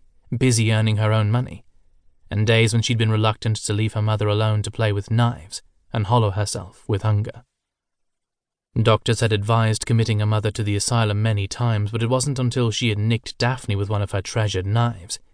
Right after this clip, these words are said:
that she'd finally condemned them both. Her mother to this place, herself to loneliness. Daphne looked around the room.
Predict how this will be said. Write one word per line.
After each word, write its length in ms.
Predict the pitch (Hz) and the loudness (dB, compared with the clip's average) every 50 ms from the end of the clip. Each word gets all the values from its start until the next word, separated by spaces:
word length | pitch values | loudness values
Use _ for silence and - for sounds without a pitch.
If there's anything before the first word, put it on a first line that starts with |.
| _ _ - - | _ _ -6 -2
that 140 | 117 104 | -2 -2
she'd 180 | - - 104 - | 0 -2 -4 -2
finally 380 | - 123 113 113 107 107 107 - | 0 2 2 2 2 0 0 -2
condemned 540 | - 107 98 101 98 113 110 104 107 101 | -2 -2 -2 0 0 0 2 2 0 0
them 220 | 101 101 98 98 101 | -2 -2 -2 0 0
both. 380 | 113 110 123 120 117 - - - - _ _ _ _ _ _ _ _ _ _ _ _ | -2 -2 -4 -6 -12 -18 -20 -20 -20 _ _ _ _ _ _ _ _ _ _ _ _
Her 140 | - 117 104 | -2 0 2
mother 280 | 104 107 107 107 110 101 | 2 2 2 2 2 2
to 140 | - 107 101 | 0 2 2
this 180 | 123 127 127 | 2 2 2
place, 420 | - - - - 98 - - - - - _ _ _ _ _ _ _ _ _ | 0 -6 -8 -8 -8 -12 -14 -14 -14 -18 _ _ _ _ _ _ _ _ _
herself 580 | - 104 95 92 - - 104 101 98 - - - | -2 0 0 0 0 0 0 0 0 -4 -6 -8
to 120 | - 107 | -4 -2
loneliness. 560 | 98 113 113 107 110 123 - - - - - _ _ _ _ _ _ _ _ _ _ _ _ _ _ _ _ _ _ _ _ _ _ _ _ _ _ _ - 123 | 2 2 2 2 0 -2 -6 -12 -12 -12 -14 _ _ _ _ _ _ _ _ _ _ _ _ _ _ _ _ _ _ _ _ _ _ _ _ _ _ _ -6 0
Daphne 360 | 120 117 113 110 - 120 107 | 2 2 2 4 2 2 2
looked 200 | 110 107 - - | 2 2 2 0
around 300 | 101 107 110 107 104 101 | 2 2 4 4 4 2
the 100 | 95 95 | 0 0
room. 280 | 107 113 110 110 - | -2 -2 -4 -8 -14